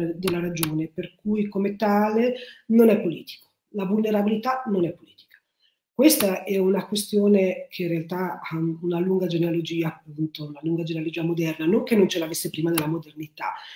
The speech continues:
ma la modernità razionale, cartesiana e poi illuminista l'ha proprio codificata in questo senso, cioè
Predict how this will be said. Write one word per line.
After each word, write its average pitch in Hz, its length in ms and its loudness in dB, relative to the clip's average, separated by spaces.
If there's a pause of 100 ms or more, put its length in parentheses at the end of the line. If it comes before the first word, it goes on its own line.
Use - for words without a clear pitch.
(140)
ma 208 220 8
la 202 140 6
modernità 208 760 4
razionale, 180 720 0
cartesiana 180 800 -2
e 175 100 -2
poi 175 140 0
illuminista 180 760 2
l'ha 190 180 -2
proprio 208 340 0
codificata 202 920 0
in 202 140 4
questo 202 260 -2
senso, 175 480 -2
cioè 170 240 -4